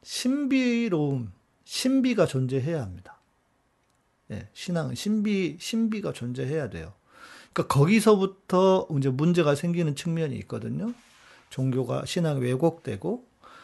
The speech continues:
어, 만일 신앙이 다 상식적이잖아요. 그럼 교회 굳이 오지 않으려고 할 거예요. 그러니까 이걸 생각하셔야 돼요. 제가 늘 말씀드리지만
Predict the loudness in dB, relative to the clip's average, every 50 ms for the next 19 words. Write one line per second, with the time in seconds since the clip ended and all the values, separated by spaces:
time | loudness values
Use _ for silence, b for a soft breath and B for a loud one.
0 | b b b b b b b b b b -4 -2 0 0 0 0 -2 -2 -4 -6
1 | -8 -12 -16 _ _ _ _ _ _ _ _ _ _ _ _ _ -20 -20 _ _
2 | _ _ _ _ _ _ _ _ _ 4 6 8 8 10 8 8 8 8 6 4
3 | 2 -2 -6 -14 _ _ _ _ _ _ _ _ _ _ _ _ -20 _ _ _
4 | _ _ _ _ _ _ _ _ _ _ _ -2 0 4 6 6 6 6 6 4
5 | 2 0 2 4 4 6 6 6 6 6 4 2 2 2 4 4 4 4 4 2
6 | 2 0 -2 0 2 4 4 4 4 2 0 0 0 0 0 0 0 -2 -2 -2
7 | -2 -2 -2 -2 -4 -8 -8 -12 -14 -14 -16 -16 -18 -20 _ _ _ _ _ _
8 | _ _ _ _ _ _ _ _ _ _ _ _ _ _ _ _ b b b b
9 | b b b b 2 4 4 4 4 4 4 4 4 4 2 -2 -12 _ _ _
10 | _ _ _ _ _ _ _ 0 4 8 10 10 8 8 4 2 0 0 -2 -4
11 | -6 -6 -8 -10 -10 -10 -10 -10 -8 -4 0 2 4 4 6 6 6 4 4 2
12 | 0 -2 -4 -4 -4 -4 -6 -6 -6 -4 -4 -2 -2 -2 -2 -2 -4 -6